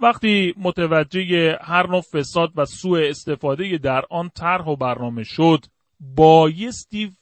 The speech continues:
فوراً از آن سیستم خارج شود. خدا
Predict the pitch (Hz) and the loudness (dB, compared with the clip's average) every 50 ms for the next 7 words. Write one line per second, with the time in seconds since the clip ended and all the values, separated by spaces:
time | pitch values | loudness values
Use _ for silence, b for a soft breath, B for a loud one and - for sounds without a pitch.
0 | _ _ - 196 190 190 190 190 196 208 226 226 214 208 - 175 170 160 156 - | _ _ 2 4 6 6 6 6 4 2 0 -2 -4 -6 -6 -6 -6 -6 -6 -8
1 | 202 190 190 - - - 170 151 - - - 190 190 - - - - 143 143 147 | -8 -8 -8 -8 -12 -12 -12 -12 -12 -10 -8 -8 -8 -8 -10 -4 0 0 0 0
2 | 175 190 - - 160 139 117 117 104 - - _ - _ _ _ _ _ _ _ | 0 -4 -4 -4 -6 -6 -6 -6 -10 -14 -18 _ -20 _ _ _ _ _ _ _
3 | _ _ - - 117 123 123 117 143 151 160 160 151 | _ _ -4 0 0 2 2 4 4 6 6 6 4